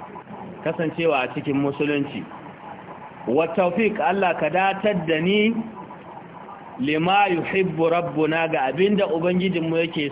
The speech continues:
so, wa yarda, kuma ya yarda da shi. Rabbuna wa rabbuka Allah, ubangijinmu, ubangijinka, kai ma wannan watan shine waye? Allah. Kun ga wannan addu'a akwai ladubba da yawa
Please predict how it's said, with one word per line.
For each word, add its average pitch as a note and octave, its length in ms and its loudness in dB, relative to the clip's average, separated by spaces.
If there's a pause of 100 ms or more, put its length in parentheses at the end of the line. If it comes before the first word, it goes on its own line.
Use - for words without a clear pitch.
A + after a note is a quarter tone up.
so, E3 400 2 (100)
wa D#3 180 4
yarda, D3 580 2
kuma E3 200 0
ya D#3+ 200 2
yarda C3+ 180 -4
da A2 100 -4
shi. - 240 -12 (1600)
Rabbuna D#3 760 0
wa D#3 120 0
rabbuka C#3+ 420 -2
Allah, A#2+ 320 -2 (120)
ubangijinmu, F3 1200 0
ubangijinka, D#3+ 840 0 (280)
kai F3+ 160 2
ma F3+ 200 2
wannan F3+ 280 2
watan F#3 320 0 (540)
shine E3+ 240 0
waye? D3 360 2 (400)
Allah. A2+ 320 0 (1700)
Kun G3 160 4
ga G#3 80 4
wannan A3 340 2 (320)
addu'a F#3 400 2 (160)
akwai F3+ 260 0
ladubba F#3+ 460 0
da D3+ 80 -2
yawa E3+ 240 4